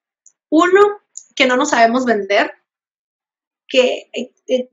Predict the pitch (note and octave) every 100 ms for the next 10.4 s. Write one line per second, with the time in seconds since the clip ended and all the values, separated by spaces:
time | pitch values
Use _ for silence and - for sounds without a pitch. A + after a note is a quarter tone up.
0 | _ B3+ B3+ C4 C#4+ C#4+ C4 D4 D4+ D#4
1 | D4+ D4+ D#4 D4+ D4 C#4+ C#4+ B3+ B3+ A#3
2 | G#3+ A3 G#3+ F4 G4 - A#3+ A3+ A3 G#3+
3 | G3+ G3+ G#3+ A3+ A3 A#3 - A3+ A#3 A3+
4 | G3+ - G3 G3 G3+ - E4+ - _ _
5 | B3+ B3+ C4+ C#4+ B3 A#3+ - A#3+ A3+ A#3
6 | A#3 C4+ C#4 C4+ B3+ A3 G#3+ A#3+ A#3 A#3
7 | C#4 B3 A3 A3+ D4+ F4 A#3+ A3 B3+ B3
8 | C4 B3+ A#3+ B3+ B3+ B3+ C4 D#4 E4+ -
9 | - - B3+ C4 B3 A#3 A#3 A3 G#3 G#3
10 | - A#3+ A#3+